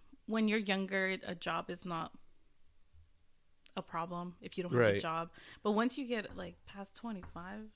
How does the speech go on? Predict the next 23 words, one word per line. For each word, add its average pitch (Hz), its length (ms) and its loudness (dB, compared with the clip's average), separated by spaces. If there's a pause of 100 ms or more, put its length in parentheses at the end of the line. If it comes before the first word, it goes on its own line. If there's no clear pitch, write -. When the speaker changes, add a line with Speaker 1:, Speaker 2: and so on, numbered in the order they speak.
(340)
Speaker 1:
even 277 240 -2
twenty-one, 175 720 -4
like, 165 200 -10
if 180 100 -10
you 202 80 -6
can't 294 200 -6
keep 254 200 -10
a 196 40 -6
job, 156 460 -10
like, 165 260 -14 (1400)
how 202 140 -4
are - 20 4
you 254 100 0
gonna 240 100 0
support 208 300 -8
me? 175 240 -8
<laughs> - 80 -8
Speaker 2:
Right. 110 380 8
Speaker 1:
How 220 60 6
am 214 60 2
I 208 40 -2
gonna 202 100 -2
s-, - 120 -12